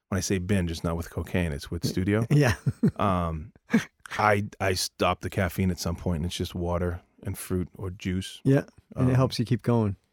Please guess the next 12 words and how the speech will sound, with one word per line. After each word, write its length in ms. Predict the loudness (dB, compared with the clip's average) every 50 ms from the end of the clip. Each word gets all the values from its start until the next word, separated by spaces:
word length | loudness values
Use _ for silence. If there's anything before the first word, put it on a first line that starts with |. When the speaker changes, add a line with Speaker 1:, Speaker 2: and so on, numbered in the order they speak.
| _ _ _ _ _ _ _ _ _ _ _ -10
Speaker 1:
um, 400 | -8 -8 -8 -8 -10 -12 -14 _ _ _ _
when 160 | -4 -2 0
I 100 | 0 0
did 160 | 2 2 2
all 160 | 2 2 2 2
those 140 | 0 0 0
years 220 | 0 -2 -2 -2
with 100 | -4 -2
Nelly, 460 | 0 0 2 2 0 0 -2 -4 -8 _
we 240 | -10 -6 -4 -4 -2
would 240 | 0 -2 -2 -4 -2
do 460 | -2 -2 0 0 0 -2 -4 -8